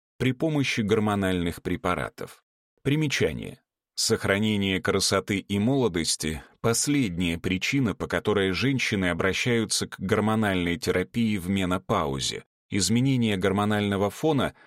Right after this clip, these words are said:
влечёт за собой множество изменений в работе всех систем органов, часто крайне неприятных и даже опасных. Гормональная терапия не идеальна и имеет много побочных эффектов,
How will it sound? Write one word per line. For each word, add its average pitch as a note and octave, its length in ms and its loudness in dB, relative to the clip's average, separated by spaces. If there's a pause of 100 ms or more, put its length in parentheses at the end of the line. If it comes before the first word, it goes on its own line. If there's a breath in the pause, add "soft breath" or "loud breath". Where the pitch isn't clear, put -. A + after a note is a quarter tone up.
(120)
влечёт G#2+ 600 0
за A2 160 0
собой A#2 420 0
множество A2 920 0
изменений A2 580 0
в G2 80 -2
работе G2 500 0
всех - 420 -2
систем G#2 600 -2
органов, C#2+ 640 -2 (260)
часто F#2 540 0
крайне F#2 420 0
неприятных G2 800 -2 (220 soft breath)
и A2 100 -2
даже G2+ 400 2
опасных. - 760 -2 (280)
Гормональная F#2+ 760 0
терапия G#2+ 600 0
не G#2 300 0
идеальна F#2 800 -2 (220 loud breath)
и G2+ 180 0
имеет B2 380 2
много A#2 480 2
побочных E2 640 -2
эффектов, D#2 640 -4